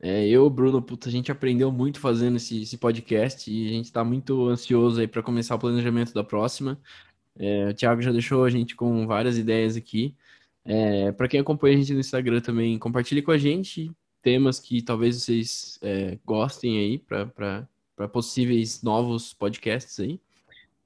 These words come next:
É, cara, e é isso. Eu queria agradecer bastante aí pela participação do Thiago, foi muito legal. É, eu acho que saiu um pouco da nossa zona de conforto, né, Bruno? A gente tá acostumado a papear eu e você aqui e trazendo uma pessoa diferente,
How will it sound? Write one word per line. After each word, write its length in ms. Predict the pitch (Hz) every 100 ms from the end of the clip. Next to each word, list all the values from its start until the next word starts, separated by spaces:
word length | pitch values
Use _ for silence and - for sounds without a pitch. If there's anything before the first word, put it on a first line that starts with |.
| _ -
É, 760 | 107 104 104 101 101 90 98 135 - - - _
cara, 200 | - 151
e 60 | 120
é 60 |
isso. 320 | 170 160 - 120
Eu 100 | 110
queria 220 | 117 127
agradecer 580 | 131 131 131 135 131 117
bastante 600 | 110 117 - 123 131 123
aí 80 | 120
pela 360 | 117 107 95
participação 680 | 90 107 - - 117 117 113
do 80 | 113
Thiago, 420 | - 98 117 123
foi 200 | - 117
muito 360 | 117 131 131
legal. 480 | 123 104 104 139 - _ -
É, 600 | 104 104 104 98 92 - -
eu 160 | 80
acho 140 | 120 -
que 100 | 120
saiu 280 | 131 117 131
um 60 |
pouco 220 | 127 123
da 120 | 131 120
nossa 200 | 123 127
zona 200 | 127 120
de 80 |
conforto, 460 | 123 120 120 139 139
né, 120 | 127
Bruno? 240 | 123 110 110
A 40 |
gente 200 | 120 117
tá 80 | 117
acostumado 460 | 117 123 120 117
a 40 | 120
papear 520 | 123 120 117 110 110
eu 140 | 117
e 20 | 120
você 360 | 120 117 120
aqui 420 | 117 - 120 127
e 60 | 110
trazendo 360 | 113 120 120 123
uma 120 | 117
pessoa 240 | - 120
diferente, 680 | 117 123 110 113 120 123 110